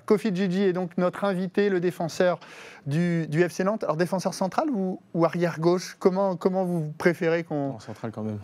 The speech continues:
Speaker 2: <laughs>
Speaker 1: Toujours arrière, euh, arrière central. Euh, parce que depuis le début de la saison, on le disait, Claudio Ranieri, eh bien, vous a cantonné dans ce poste d'arrière, euh, d'arrière gauche. Euh, comment on vous l'annonçait d'ailleurs en, en début de saison ? Parce que je regardais un petit peu les compos,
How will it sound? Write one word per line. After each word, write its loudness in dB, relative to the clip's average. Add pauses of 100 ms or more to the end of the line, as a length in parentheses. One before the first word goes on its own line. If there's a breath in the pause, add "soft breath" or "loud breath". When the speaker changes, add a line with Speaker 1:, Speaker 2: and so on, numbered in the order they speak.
(120)
Speaker 2:
<laughs> 2 (200)
Speaker 1:
Toujours 4
arrière, 0
euh, 0
arrière -2
central. 0 (300 loud breath)
Euh, 6
parce -2
que -2
depuis -4
le 0
début 0
de 2
la 2
saison, -2
on -2
le -4
disait, 0
Claudio -2
Ranieri, -2
eh -4
bien, -2
vous -4 (440 loud breath)
a -4
cantonné -2
dans -2
ce 0
poste -2 (100)
d'arrière, 2
euh, 2
d'arrière 0
gauche. 0 (400 loud breath)
Euh, -2 (220)
comment 4
on 0
vous 0
l'annonçait 0
d'ailleurs 2
en, -4
en -2
début 2
de -6
saison ? -2
Parce -4
que -2
je -6
regardais -2
un -2
petit -8
peu -4
les -2
compos, -2